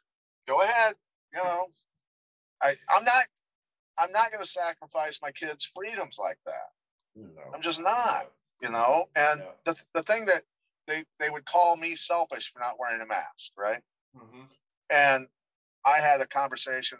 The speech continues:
Speaker 1: with a city official from my hometown. And I said to him, I said, "Hey, when are we, uh, what are we doing for fourth of July this year?"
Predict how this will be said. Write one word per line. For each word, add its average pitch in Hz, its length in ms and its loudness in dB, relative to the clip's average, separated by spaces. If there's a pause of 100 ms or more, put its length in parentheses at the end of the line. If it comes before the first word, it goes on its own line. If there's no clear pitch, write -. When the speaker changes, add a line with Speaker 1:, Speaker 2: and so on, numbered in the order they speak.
Speaker 1:
with 117 220 -14
a 110 60 -10
city 143 300 -4
official 110 540 -8 (300)
from 95 120 -20
my 101 140 -2
hometown. 95 420 -6 (1300)
And 117 300 4
I 110 60 4
said 135 260 -2
to 127 80 -10
him, 123 140 -10
I 113 60 -8
said, - 200 -6
"Hey, 196 440 -4 (180)
when 170 100 -8
are 202 60 -8
we, 175 240 -2
uh, 135 180 4
what 165 100 -4
are 180 40 -6
we 185 80 -6
doing 185 180 -6
for - 120 -16
fourth 175 240 -6
of - 60 -20
July 127 340 2
this 90 240 -10
year?" 78 200 -16